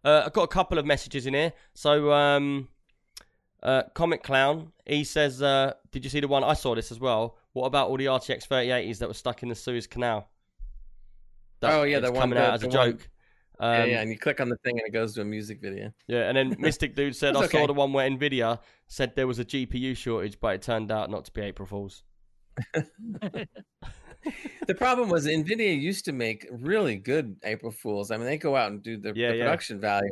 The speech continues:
Speaker 2: and everything. And I even put the one in that from two years ago that was probably the best I've ever seen on that Ron device.
Speaker 1: <laughs> He's
Speaker 2: I mean, that
Speaker 1: back
Speaker 2: was
Speaker 1: again.
Speaker 2: great.
Speaker 1: Uh.
Speaker 2: Oh, yeah, yeah, he's, he's getting
Speaker 1: Uh.
Speaker 2: tired. I'll, I'll just keep doing this. There you go.
Speaker 1: Uh, he,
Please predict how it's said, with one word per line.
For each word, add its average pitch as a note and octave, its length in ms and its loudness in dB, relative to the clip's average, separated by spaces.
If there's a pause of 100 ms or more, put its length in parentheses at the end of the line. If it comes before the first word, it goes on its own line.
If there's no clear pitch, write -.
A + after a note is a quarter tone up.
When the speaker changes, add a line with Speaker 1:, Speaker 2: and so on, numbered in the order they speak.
Speaker 2:
and - 80 -4
everything. F#2 400 -6 (480)
And A#2+ 260 0
I B2 160 2
even D3+ 180 0
put D3+ 180 -4
the C3+ 80 -2
one B2+ 220 0
in A#2 160 0
that A2 260 -2
from A#2+ 140 -10
two B2+ 140 -4
years D3+ 300 -2
ago G2+ 220 -2
that G2 80 -6
was G2+ 140 -10
probably A2 260 -2
the G2+ 80 -4
best A2+ 300 -4
I've F#2+ 100 -4
ever B2 200 -6
seen F2+ 300 -10
on F#2+ 120 -6
that F#2+ 200 -6
Ron A#2 280 -2
device. F2+ 640 -4
Speaker 1:
<laughs> - 80 -14
He's - 240 -2
Speaker 2:
I D4 60 -4
mean, - 120 2
that D4 100 2
Speaker 1:
back D4 40 0
Speaker 2:
was D4 160 -4
Speaker 1:
again. D4 180 -4
Speaker 2:
great. E4 300 0 (720)
Speaker 1:
Uh. D4+ 40 -10 (400)
Speaker 2:
Oh, C#3 340 2
yeah, B2+ 340 2
yeah, B2+ 180 -2
he's, B2+ 240 -16
he's B2 120 -10
getting C#3+ 140 2
Speaker 1:
Uh. D3+ 120 4
Speaker 2:
tired. G2 400 -2
I'll, A#2+ 140 -4 (600)
I'll B2 80 -2
just A#2 200 -10
keep - 160 -18
doing G2 200 -6
this. F#2+ 300 -10 (200)
There D3+ 140 -4
you A#2+ 200 0 (240)
go. A2+ 80 -4
Speaker 1:
Uh, - 180 -6
he, C#3 140 -2